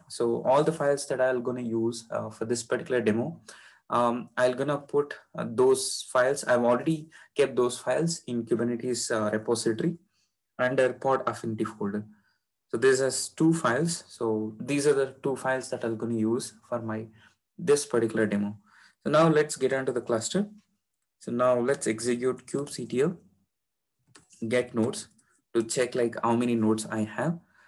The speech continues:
So as you can see, uh, I have one master. Uh, there are three nodes, kube node one, N F S, and V M three are my three nodes. And also,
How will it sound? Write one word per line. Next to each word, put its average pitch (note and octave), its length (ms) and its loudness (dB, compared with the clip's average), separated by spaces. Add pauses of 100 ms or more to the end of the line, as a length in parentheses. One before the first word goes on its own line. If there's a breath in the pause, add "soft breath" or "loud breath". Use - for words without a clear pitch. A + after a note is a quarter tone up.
(140 soft breath)
So C3 100 0
as B2+ 80 0
you C#3 60 -2
can D3 200 0
see, F#3+ 340 0
uh, A#2 260 0
I A#2 140 0
have B2+ 180 0
one B2+ 220 2
master. C#3+ 540 0 (180)
Uh, A2 300 -4
there A#2 160 0
are A2+ 260 0
three C3+ 200 0
nodes, G2 420 -2 (460 soft breath)
kube C3 160 2
node B2 240 2
one, E3 400 0
N A2+ 140 0
F A2+ 180 -2
S, D#3 220 -2
and A2+ 200 -2
V G#2+ 140 4
M G#2+ 120 -2
three A2+ 280 -8
are A2+ 240 -4
my G#2+ 220 -2
three A2 240 -2
nodes. G2+ 400 -8 (840 loud breath)
And D#3 260 4
also, D#3+ 540 2